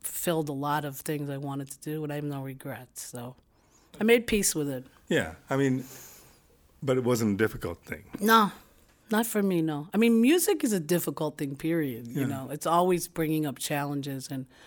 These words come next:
Speaker 1: I think what was really difficult when I'm on the road I remember being in Germany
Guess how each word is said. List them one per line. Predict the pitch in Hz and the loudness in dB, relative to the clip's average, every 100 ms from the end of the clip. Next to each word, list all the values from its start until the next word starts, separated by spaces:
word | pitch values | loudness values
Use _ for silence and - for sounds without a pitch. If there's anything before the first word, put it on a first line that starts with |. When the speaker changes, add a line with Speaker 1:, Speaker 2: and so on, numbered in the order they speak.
| - - | -16 -6
Speaker 1:
I | |
think | 175 226 214 | 0 2 2
what | 185 | 2
was | 165 | 0
really | 160 147 175 208 208 | -2 0 4 4 2
difficult | 175 180 170 156 147 | 0 -2 -2 -2 0
when | 151 | 0
I'm | 160 | 2
on | 170 160 | 2 0
the | 143 | -2
road | 139 170 180 151 143 151 _ - - _ _ _ _ _ _ | -2 0 2 0 -2 -6 _ -20 -20 _ _ _ _ _ _
I | - | -4
remember | 185 185 180 | -2 -2 -2
being | 170 175 | 0 2
in | 170 151 | 2 2
Germany | 160 165 175 156 147 143 | 0 2 2 2 0 -4